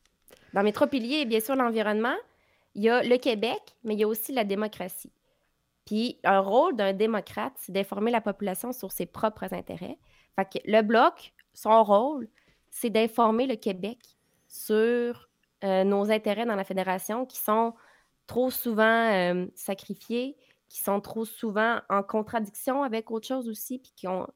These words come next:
dans le fond, que la fédération nous étouffe un peu parce qu'on, ça nous permet pas de nous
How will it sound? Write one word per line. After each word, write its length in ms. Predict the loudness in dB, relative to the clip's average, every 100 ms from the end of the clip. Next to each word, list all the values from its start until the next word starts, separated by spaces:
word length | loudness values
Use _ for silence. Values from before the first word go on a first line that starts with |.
| -8
dans 100 | -6
le 60 |
fond, 160 | 0 0
que 80 | 0
la 80 | -2
fédération 760 | 2 4 4 2 0 -2 -2 -8 _ _ _ 0
nous 240 | 2 4
étouffe 320 | 4 2 -2
un 140 | -2 -2
peu 200 | -2 -4
parce 220 | -6 -4
qu'on, 240 | -4 -4 -4
ça 120 | -4
nous 140 | -2
permet 320 | 0 -2 -2
pas 180 | -4 -4
de 140 | -2 -2
nous 340 | -2 -2 -2